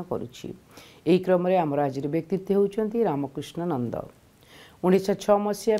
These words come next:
ଫେବୃଆରୀ ପଚିଶ ତାରିଖରେ କଟକ ଜିଲ୍ଲାର ଗୋବିନ୍ଦପୁରର ବୈରାଇ ଗାଁରେ ଜନ୍ମଗ୍ରହଣ କରିଥିବା ଶ୍ରୀ ନନ୍ଦ ଓଡ଼ିଶା ଶିଶୁ ସାହିତ୍ୟ ସଙ୍ଗୀତ ଜଗତର ଜଣେ ଉଜ୍ଜ୍ୱଳ ନକ୍ଷତ୍ର ଅଟନ୍ତି। ଓଡ଼ିଶାର ବିଭିନ୍ନ ବିଦ୍ୟାଳୟରେ ଆଜି ମଧ୍ୟ ଗାନ ହେଉଥିବା ଲୋକପ୍ରିୟ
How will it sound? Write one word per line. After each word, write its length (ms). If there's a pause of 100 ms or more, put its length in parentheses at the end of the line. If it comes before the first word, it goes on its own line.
ଫେବୃଆରୀ 340
ପଚିଶ 300 (100)
ତାରିଖରେ 400
କଟକ 300 (100)
ଜିଲ୍ଲାର 320
ଗୋବିନ୍ଦପୁରର 800 (160)
ବୈରାଇ 400
ଗାଁରେ 400
ଜନ୍ମଗ୍ରହଣ 480
କରିଥିବା 400
ଶ୍ରୀ 240
ନନ୍ଦ 260 (800)
ଓଡ଼ିଶା 400
ଶିଶୁ 260 (120)
ସାହିତ୍ୟ 340 (120)
ସଙ୍ଗୀତ 360 (140)
ଜଗତର 420
ଜଣେ 160 (100)
ଉଜ୍ଜ୍ୱଳ 340 (140)
ନକ୍ଷତ୍ର 540
ଅଟନ୍ତି। 420 (680)
ଓଡ଼ିଶାର 400
ବିଭିନ୍ନ 300 (140)
ବିଦ୍ୟାଳୟରେ 520
ଆଜି 160
ମଧ୍ୟ 260 (180)
ଗାନ 160 (120)
ହେଉଥିବା 440
ଲୋକପ୍ରିୟ 440